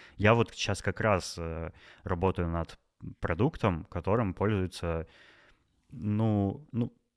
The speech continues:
аудитория его в тысячах скорее изме-, измеряется, чем там в десятках даже тысяч.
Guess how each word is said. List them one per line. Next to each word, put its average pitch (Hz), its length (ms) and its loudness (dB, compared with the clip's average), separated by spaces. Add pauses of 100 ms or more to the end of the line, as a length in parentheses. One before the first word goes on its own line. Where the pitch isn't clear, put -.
(120)
аудитория 117 480 6
его 104 160 6
в - 100 -10
тысячах 107 600 0
скорее 82 440 -2
изме-, 80 340 -8
измеряется, 82 600 -6
чем 80 280 -6
там 76 340 -12 (240)
в 85 80 -10
десятках 82 520 -8
даже 76 240 -12
тысяч. - 420 -18